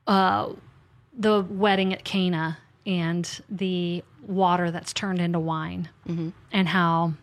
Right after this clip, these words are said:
Speaker 1: again, we don't know when that miracle happens.
Speaker 2: Right.
Speaker 1: We know that somewhere from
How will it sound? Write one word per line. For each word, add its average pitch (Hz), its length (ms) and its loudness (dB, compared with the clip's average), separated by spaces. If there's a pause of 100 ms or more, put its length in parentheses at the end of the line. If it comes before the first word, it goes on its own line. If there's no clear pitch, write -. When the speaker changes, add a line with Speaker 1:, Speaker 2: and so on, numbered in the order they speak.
(500)
Speaker 1:
again, 175 580 0 (680)
we 214 240 2
don't 208 260 0
know 175 380 2
when 180 400 0
that 165 240 -2 (300)
miracle 170 460 0
happens. - 460 -6
Speaker 2:
Right. 147 200 -6 (140)
Speaker 1:
We 196 200 2
know 196 200 4
that - 160 -4
somewhere 196 480 2
from 165 560 0